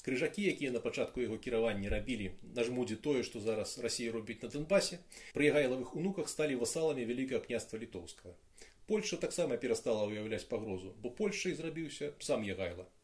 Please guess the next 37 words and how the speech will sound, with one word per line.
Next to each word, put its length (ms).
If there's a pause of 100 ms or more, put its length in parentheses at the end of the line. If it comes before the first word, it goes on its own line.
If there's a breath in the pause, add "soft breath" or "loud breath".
(100)
стаўшы 340
польскім 380
каралём. 420 (640)
З 100
татарамі 400
ён 80
таксама 380
сябраваў 500
і 80
нават 240
абяцаў 400
узяць 320
удзел 240
у 80
Кулікоўскай 540
бітве 320
на 160
іх 100
баку. 300 (460 loud breath)
Але 160
прыйшоў 340
пазней 560
і 140
абабраў 400
пераможцаў, 560 (100)
ну, 100
заадно 300
і 80
войска 300
цэлым 280
захаваў. 420 (600 soft breath)
І 140
галоўную 340
справу 400
караля 480
Ягайла 380
зрабіў 260